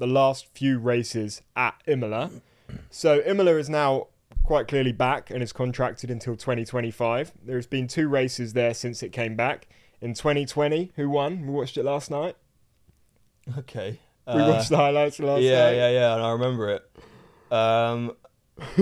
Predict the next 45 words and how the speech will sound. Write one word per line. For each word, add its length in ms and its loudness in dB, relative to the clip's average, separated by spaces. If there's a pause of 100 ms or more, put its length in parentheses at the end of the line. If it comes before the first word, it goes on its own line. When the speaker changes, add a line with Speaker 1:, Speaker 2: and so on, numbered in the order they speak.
Speaker 2:
well, 140 8
no, 80 4
'cause 160 -4
we 80 4
watched 200 4
two, 140 2
we 80 6
watched 200 2
twenty 300 2
twenty 240 2
and 140 2
twenty 240 0
twenty-one 420 0
last 220 -4
Speaker 1:
Give 80 6
Speaker 2:
night. 60 2
Speaker 1:
me 60 2
both 240 4
the 80 -6
winners 300 2
in 80 2
Speaker 2:
<laughs> 0 -
I 100 4
Speaker 1:
our 20 -
Speaker 2:
can 140 4
Speaker 1:
order. 120 4
Speaker 2:
remember 380 4
either 260 4
of 100 2
'em. 160 -6 (840)
Uh, 680 6 (1500)
Lewis 220 0
Hamilton. 480 -4 (100)
Speaker 1:
Yeah, 260 -2
won 260 -2
twenty 300 -4
twenty. 380 -6
Who 120 -2
Speaker 2:
Yeah, 80 2
Speaker 1:
won 80 0
Speaker 2:
I 40 -4
remember 240 -4
that 60 -4
Speaker 1:
twenty 180 -2
twenty-one? 160 -4